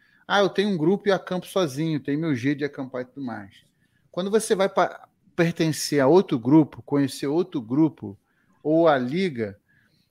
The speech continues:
É, o que indiretamente é promovido é muito a questão da tolerância. E a tolerância não é só a tolerância de opinião, é a tolerância religiosa,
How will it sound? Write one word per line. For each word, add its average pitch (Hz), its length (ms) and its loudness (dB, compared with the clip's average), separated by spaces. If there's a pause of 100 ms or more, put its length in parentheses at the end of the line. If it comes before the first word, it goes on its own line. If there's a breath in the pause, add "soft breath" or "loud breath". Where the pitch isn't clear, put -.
(160)
É, 135 120 0
o - 160 -6
que 214 320 -6
indiretamente 190 1080 -2
é 139 60 -2
promovido 147 800 -4
é 135 160 -4
muito 170 420 -4
a 202 40 -6
questão 190 260 -8
da 185 100 -4
tolerância. 147 720 0 (1000)
E 143 80 0
a 143 60 2
tolerância 190 680 0
não 185 220 0
é 240 60 2
só - 280 0
a 196 60 2
tolerância 160 840 0
de 127 120 -4
opinião, 127 580 -2
é 117 40 -4
a 117 40 -4
tolerância 151 480 -4
religiosa, 143 880 -2